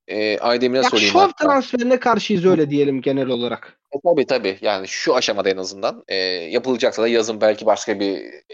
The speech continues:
Speaker 1: el def-, başka bir defterle yapılır o yani. Başka bir el alırsın kendine. E, öyle dizersin ama şu anda biraz gereksiz gibi duruyor. E, şunu sorayım ben Aydemir'e.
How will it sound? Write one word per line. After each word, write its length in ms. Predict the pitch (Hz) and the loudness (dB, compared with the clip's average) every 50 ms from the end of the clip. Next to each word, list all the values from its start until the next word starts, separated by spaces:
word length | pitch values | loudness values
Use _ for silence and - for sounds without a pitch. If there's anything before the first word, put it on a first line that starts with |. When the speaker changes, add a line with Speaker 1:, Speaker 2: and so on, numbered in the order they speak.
| - - 78 - - | -20 -20 -20 -8 -2
Speaker 1:
el 240 | - 110 107 101 98 | 0 0 0 2 0
def-, 200 | 110 101 - - - | 0 0 0 -2 -4
başka 280 | 98 110 107 - 151 139 | -4 -4 -2 -2 -2 -2
bir 100 | 131 120 | 0 2
defterle 360 | 120 110 - - 127 117 107 | 0 0 2 2 2 2 2
yapılır 240 | 92 - - 90 87 | 0 -2 -4 -8 -6
o 60 | 87 | -6
yani. 300 | 82 78 62 64 85 85 - | -6 -6 -8 -10 -14 -10 -6
Başka 300 | 90 92 95 - - 98 | -6 -6 -6 -6 -10 -8
bir 100 | 98 101 | -6 -6
el 180 | 87 95 98 95 - - _ _ _ - | -4 -4 -6 -6 -10 -18 _ _ _ -10
alırsın 460 | - 104 110 110 - - 98 92 92 - | -8 -6 -6 -6 -8 -8 -14 -14 -14 -12
kendine. 400 | - - 85 90 92 95 117 - - _ _ _ _ _ _ _ - | -8 -8 -8 -8 -8 -10 -12 -14 -14 _ _ _ _ _ _ _ -14
E, 340 | - 85 82 78 71 69 65 - - | -10 -8 -6 -6 -6 -8 -10 -6 -2
öyle 240 | - 113 110 101 95 | 0 2 2 0 0
dizersin 340 | 90 87 85 - - - | 0 -2 -2 -2 -2 -4
ama 120 | 127 127 139 | -6 -6 -4
şu 140 | - - 113 | -2 0 0
anda 300 | 104 104 104 104 101 98 | 0 0 -2 -2 -2 0
biraz 400 | 101 107 113 117 - - - - _ _ _ _ _ _ _ _ _ - 104 | 2 2 2 2 0 -4 -6 -8 _ _ _ _ _ _ _ _ _ -18 -6
gereksiz 440 | 107 113 110 113 110 110 - 139 117 | 0 2 2 2 2 2 0 -2 -2
gibi 200 | 107 98 95 92 | -2 -4 -6 -6
duruyor. 480 | 92 85 90 92 101 135 190 247 - - | -6 -6 -6 -4 -4 -4 -4 -6 -4 -2
E, 320 | 123 123 120 120 120 120 | 0 2 2 2 2 0
şunu 240 | - - - 151 160 | 0 -2 -4 -4 -2
sorayım 280 | - 196 185 170 147 | 0 2 2 2 2
ben 80 | 123 110 | 2 0
Aydemir'e. 500 | 104 101 98 98 95 95 90 87 87 87 | 0 0 -2 -2 -2 -2 -2 -2 -4 -6